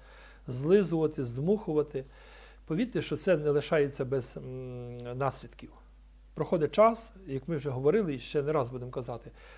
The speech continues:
гріх, він сіється в один момент, якось неусвідомлено, а потім він проростає і дає дуже гіркі плоди. Так сталося з Діною, так сталося і з Рахилью.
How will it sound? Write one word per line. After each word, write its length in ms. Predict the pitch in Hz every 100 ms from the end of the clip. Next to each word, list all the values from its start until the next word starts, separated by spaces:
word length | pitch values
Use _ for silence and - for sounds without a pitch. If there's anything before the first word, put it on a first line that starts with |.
| -
гріх, 320 | - 165 277 208
він 120 | 196
сіється 480 | - 220 175 - 156
в 220 | 143 156
один 260 | 151 151
момент, 420 | 139 135 226 233 - - - - - - - - - - - -
якось 280 | 156 175 165
неусвідомлено, 760 | 160 139 - 156 220 175 156 147 - - -
а 80 | 139
потім 360 | 208 202 170
він 160 | 156 151
проростає 840 | 151 147 135 - 165 196 147 113 - -
і 80 | 156
дає 240 | 147 175
дуже 260 | 160 165 147
гіркі 460 | 131 123 - 135 -
плоди. 320 | 139 117 101 - - - - - - - -
Так 160 | 151
сталося 400 | - 143 127 -
з 60 | 113
Діною, 500 | 123 190 220 202 202 202 - - -
так 160 | -
сталося 420 | - 135 123 - 143
і 120 | 139
з 80 | 117
Рахилью. 520 | 131 - 202 190